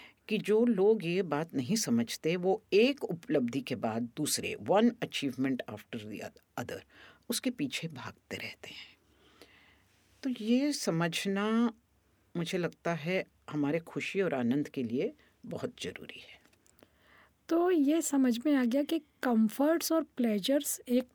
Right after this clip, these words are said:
Speaker 2: लेवल पे अचीव होते हैं जब हम अचीव करते रहते हैं अपने गोल्स, लेकिन वो जो एक बहुत डीप सेटिस्फेक्शन या हैप्पीनेस का जो एक एक्सपीरियंस है, जो ठहरता है,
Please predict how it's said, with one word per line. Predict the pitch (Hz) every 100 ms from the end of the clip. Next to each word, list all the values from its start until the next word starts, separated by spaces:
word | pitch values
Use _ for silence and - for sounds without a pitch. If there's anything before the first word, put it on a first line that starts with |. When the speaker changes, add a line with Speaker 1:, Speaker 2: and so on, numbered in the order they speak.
| 254
Speaker 2:
लेवल | 247 247 247
पे | - 311
अचीव | - - 254 277
होते | 240 233 - 254
हैं | 226 262 269
जब | 254 208
हम | 254 320 -
अचीव | 233 - 247 254
करते | 247 220 240
रहते | 240 214 240
हैं |
अपने | 214 226
गोल्स, | 208 190 220 233 277 - - - - - - -
लेकिन | 240 247 247 - 339 359 - - - _ _
वो | 349
जो | 349 392
एक | 381 - - - 233 214 -
बहुत | 233 247 349 320 233
डीप | 185 294 339 359
सेटिस्फेक्शन | - 247 - 285 - 302 254 - 269 220
या | 226 302
हैप्पीनेस | - - 226 - - 381 392 -
का | -
जो | 320 339
एक | 302 - -
एक्सपीरियंस | 254 - - 247 247 269 269 -
है, | 190 220 185 _ _ - - -
जो | 285
ठहरता | - - 240 220 247 247 262
है, | 262 208 202